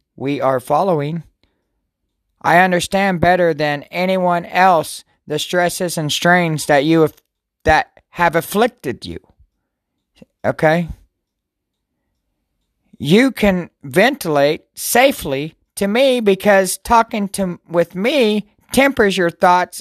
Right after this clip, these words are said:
and helps you see things from my sp-, perspective. Man, and that's what today's all about, man. I woke up and I'm like, "Lord," he's like, "Corey, you need to tell him. Tell him, you know, I understand better than anyone else. Tell him that Jesus understands him.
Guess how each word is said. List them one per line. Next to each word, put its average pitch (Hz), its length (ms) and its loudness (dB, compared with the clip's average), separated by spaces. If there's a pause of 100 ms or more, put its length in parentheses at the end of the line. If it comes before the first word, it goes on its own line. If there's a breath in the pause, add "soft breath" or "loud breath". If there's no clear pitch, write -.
and 160 180 -12
helps 208 460 0
you 160 240 -4
see 165 320 -4
things 156 400 -6
from 147 200 -4
my 143 200 0
sp-, 127 320 -8
perspective. - 720 -4 (1080 soft breath)
Man, 165 420 0
and 180 160 0
that's 196 220 -2
what 175 140 -2
today's 156 340 0
all 143 140 2
about, 131 360 0
man. 139 240 -4
I 151 60 0
woke 151 260 -2
up 156 240 0
and 143 100 -2
I'm 135 60 -6
like, 131 180 -6
"Lord," 175 440 0 (800)
he's - 180 -10
like, 156 140 -2
"Corey, 165 260 2
you 165 60 -2
need 151 140 -2
to - 40 -14
tell 143 300 2
him. 104 180 -6 (680 soft breath)
Tell 170 220 0
him, 160 220 -6 (300)
you 143 80 -6
know, 143 320 -4 (880)
I 156 160 2
understand 175 520 0
better 165 480 4
than 147 220 -8
anyone 180 420 -2
else. 180 300 -4
Tell 185 220 2
him 185 100 0
that 151 160 -4
Jesus 170 440 -2
understands 170 720 -2
him. 104 200 -12